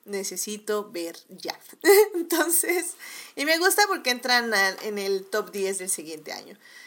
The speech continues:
Que bueno, ya eso ya cada quien los maneja como quieren, es top diez de lo que viste, o top diez de lo que se estrenó, o top diez, ya ahí, ahí ya van viendo cada quien,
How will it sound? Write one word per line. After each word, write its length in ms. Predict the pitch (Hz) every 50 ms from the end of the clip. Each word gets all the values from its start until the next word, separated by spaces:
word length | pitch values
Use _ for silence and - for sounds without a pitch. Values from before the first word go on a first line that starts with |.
| - -
Que 100 | - 359
bueno, 220 | 392 392 370 349
ya 220 | 339 349 349 349 339
eso 180 | 359 359 339
ya 260 | 302 285 285 277 269
cada 300 | 269 277 247 240 220 220
quien 200 | 220 226 214 208
los 160 | 202 196 208 190
maneja 380 | 170 160 165 202 - 175 175
como 260 | - 180 180 185 202
quieren, 480 | 208 - 285 311 311 302 277 269 262 240
es 340 | 214 202 214 190 - - -
top 240 | - 226 220 196 190
diez 200 | 214 208 208 208
de 80 | 208
lo 160 | 196 180 175
que 140 | - 190 180
viste, 400 | 208 254 302 330 330 - - 320
o 100 | 262 233
top 220 | 233 - 202 190 -
diez 200 | - 196 202 185
de 100 | 175 165
lo 140 | 160 160
que 120 | - 165 165
se 120 | - 190
estrenó, 380 | 185 - - 202 220 262 349 415 427 453 427
o 100 | 330 240
top 200 | - - 214 196
diez, 220 | 180 202 180 175 185
ya 280 | 180 - - - -
ahí, 300 | 190 185 185 185 180 180 -
ahí 220 | - 196 196 208
ya 160 | 190 190 180
van 200 | 170 170 165 170
viendo 300 | 156 143 135 117 - 156 -
cada 240 | - 175 156 147 -
quien, 320 | - 147 139 - 190 202